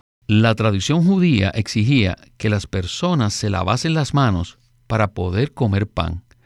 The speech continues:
por lo que los escribas y los fariseos decidieron usar esto para criticar al Señor. Sin embargo, el Señor usó esta oportunidad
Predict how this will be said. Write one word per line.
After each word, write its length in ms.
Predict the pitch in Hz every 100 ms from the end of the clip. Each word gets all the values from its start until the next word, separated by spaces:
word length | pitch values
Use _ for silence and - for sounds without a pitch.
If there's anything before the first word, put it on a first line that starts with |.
| _ -
por 160 | - 175
lo 120 | 208
que 120 | 202
los 160 | 196 185
escribas 580 | 160 - 165 175 113 104
y 60 |
los 160 | 147 151
fariseos 640 | 160 147 120 101 92 101 - _ _ _
decidieron 680 | 98 95 110 104 107 104 165
usar 240 | 180 151 139
esto 280 | 110 165
para 220 | 156 143 117
criticar 580 | 101 95 92 - 156
al 100 | 220
Señor. 440 | 165 101 85 71 - _ _ _ _ _ -
Sin 180 | 90
embargo, 380 | 80 107 151 110 - _ - - -
el 120 | 98
Señor 320 | 95 87 92
usó 220 | 131 131 156
esta 160 | -
oportunidad 680 | 151 147 127 151 143 104